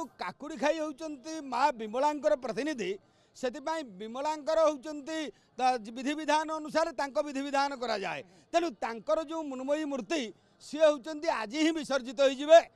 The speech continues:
ଆସନ୍ତାକାଲି ଆଉ ବାକି ଯିଏ ରହିଲେ ଗୋସାଣୀ, ଗୋସାଣୀ ମେଳନ ହବ, ମହାଦୀପ ଦେବୀମାନେ ଦେଖିବେ, ସମସ୍ତେ ଏକାକାର ହେବେ.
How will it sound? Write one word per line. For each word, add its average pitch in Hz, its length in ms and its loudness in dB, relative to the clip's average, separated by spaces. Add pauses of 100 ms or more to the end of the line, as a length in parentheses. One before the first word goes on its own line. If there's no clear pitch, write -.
(300)
ଆସନ୍ତାକାଲି 302 840 -2 (160)
ଆଉ 294 160 0
ବାକି 277 400 -6
ଯିଏ 302 180 -2
ରହିଲେ 311 280 6
ଗୋସାଣୀ, 269 480 0 (340)
ଗୋସାଣୀ 233 480 -4
ମେଳନ 277 280 -2 (120)
ହବ, 254 100 -2 (460)
ମହାଦୀପ 262 480 2 (160)
ଦେବୀମାନେ 277 480 -2
ଦେଖିବେ, 262 420 4 (440)
ସମସ୍ତେ 277 400 0 (100)
ଏକାକାର 285 440 2 (120)
ହେବେ. 269 200 10